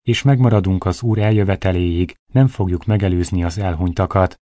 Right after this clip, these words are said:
Mert amint felhangzik a riadó hangja, a főangyal szava és az Isten harsonája, maga az Úr fog alászállni a mennyből, és először feltámadnak a Krisztusban elhunytak,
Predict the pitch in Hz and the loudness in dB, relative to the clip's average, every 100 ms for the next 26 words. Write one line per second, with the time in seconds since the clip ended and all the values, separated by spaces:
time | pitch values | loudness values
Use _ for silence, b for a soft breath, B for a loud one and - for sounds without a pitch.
0 | _ _ 120 117 - 143 131 117 - 135 | _ _ 0 0 2 4 6 4 0 0
1 | 110 110 104 - 101 123 120 107 95 101 | 2 0 0 -2 0 2 4 2 0 0
2 | 98 92 90 87 - 107 - 127 123 110 | 0 0 -2 -4 -6 -6 0 2 4 4
3 | 101 95 - 101 92 87 92 120 107 - | 2 0 0 0 0 -2 -4 -4 -4 -2
4 | 95 135 - 123 98 104 - 101 95 92 | -4 -4 0 2 2 0 0 0 2 2
5 | 92 87 _ _ - 123 139 117 117 113 | 2 0 _ _ -4 2 4 4 2 0
6 | 151 127 - 104 101 95 95 - 101 95 | 2 0 0 -2 0 0 -2 -2 0 2
7 | 92 92 110 107 95 92 87 _ - 131 | 2 2 2 4 4 0 -2 _ -6 -4
8 | 156 139 117 - 101 - 117 113 104 98 | 2 4 4 2 0 2 0 2 0 2
9 | 90 92 95 90 127 - 110 98 95 92 | 0 0 0 0 -2 -2 -4 0 0 0
10 | 87 92 85 95 87 | 0 -2 0 0 -2